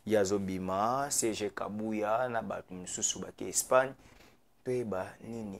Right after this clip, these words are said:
ezosalama. Élection, on en parle encore parce que Denis Kadima a prévu que la semaine oyo, tokoti, azopublier calendrier électoral.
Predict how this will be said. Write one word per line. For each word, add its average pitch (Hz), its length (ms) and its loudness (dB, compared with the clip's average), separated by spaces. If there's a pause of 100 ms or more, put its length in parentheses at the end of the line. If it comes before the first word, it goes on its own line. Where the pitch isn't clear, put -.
ezosalama. 90 760 -2
Élection, 120 640 4
on 110 80 -2
en 101 100 -2
parle 110 320 2
encore 117 380 2
parce 98 180 -4
que - 80 -4
Denis 104 300 -4
Kadima 95 680 -4
a - 120 -6
prévu 98 560 -8
que 95 80 -4
la 90 180 -4
semaine 120 380 0 (120)
oyo, 95 280 0 (580)
tokoti, - 580 -2 (640)
azopublier 92 960 -4
calendrier 92 880 -6
électoral. 87 720 -8